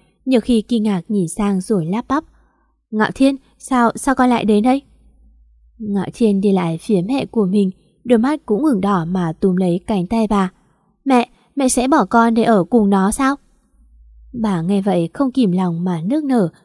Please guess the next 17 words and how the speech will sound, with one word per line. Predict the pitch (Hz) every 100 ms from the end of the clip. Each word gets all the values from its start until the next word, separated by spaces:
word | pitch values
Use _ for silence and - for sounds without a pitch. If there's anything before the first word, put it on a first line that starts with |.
| _ -
bàn | 262 202
tay | 202 196
đưa | 190 214
lên | 208 190
xoa | - 233
đầu | 202 190
Ngạo | 160 180 -
Thiên, | - 247 247 _ -
nghẹn | 214 196 180
ngào | 185 165
nói. | 180 180 247 - _ _ _ _ _ _ _ -
"Thiên, | 240 233 - _ -
đó | 208 185
là | 220 269 -
em | 208 208
con." | 226 240 _ _ _ _ _ -
"Không, | 226 233